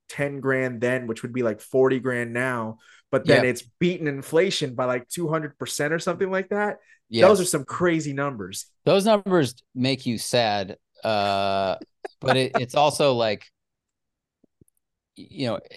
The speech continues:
Speaker 2: we all, because if you're into cars, you're paying, you're probably paying a lot of attention to the car market.
Speaker 1: Yeah.
Speaker 2: And, and there's, like, you know, adults th-, that have jobs and kids only have so much time in the day that most of them have fewer, less time than
Speaker 1: Right
Speaker 2: I
Speaker 1: here.
Speaker 2: have 'cause I don't have kids.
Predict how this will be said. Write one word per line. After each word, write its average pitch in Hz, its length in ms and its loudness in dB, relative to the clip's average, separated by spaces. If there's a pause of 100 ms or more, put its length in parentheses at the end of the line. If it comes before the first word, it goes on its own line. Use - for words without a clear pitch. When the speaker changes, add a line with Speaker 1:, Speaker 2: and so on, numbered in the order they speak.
(280)
Speaker 2:
we 147 200 2
all, 156 280 4
because 139 280 0
if 131 140 -4
you're 175 100 2
into 139 140 2
cars, 104 440 0
you're 101 100 -6
paying, 110 280 -2
you're 117 100 -4
probably 139 220 2
paying 120 220 -2
a 104 60 -2
lot 107 180 0
of 95 40 -10
attention 95 420 -10
to 95 300 -8
the 92 80 -8
car 92 220 -4
market. 85 440 -6 (300)
Speaker 1:
Yeah. 110 200 -8 (160)
Speaker 2:
And, 101 240 -4
and 107 120 -4
there's, 104 220 -4
like, 104 340 -2 (440)
you 123 80 -8
know, 85 240 -8
adults 143 560 -2 (100)
th-, - 100 -12 (140)
that 107 100 2
have 98 120 0
jobs 104 340 0
and 92 100 -2
kids 92 480 -4 (160)
only 110 220 -2
have 95 100 -4
so 113 140 -4
much 104 160 -4
time 98 240 -2
in 92 60 -4
the 92 60 -6
day 95 280 -4 (460)
that - 100 -4
most 101 220 -4
of 101 80 -2
them 95 60 -4
have 101 160 -2
fewer, - 340 -4
less 101 160 -2
time 98 180 -4
than 95 100 -2
Speaker 1:
Right 123 100 0
Speaker 2:
I - 20 0
Speaker 1:
here. 120 120 4
Speaker 2:
have 110 120 -2
'cause 90 140 -8
I 95 100 -4
don't 92 80 -8
have - 180 -16
kids. 104 400 -4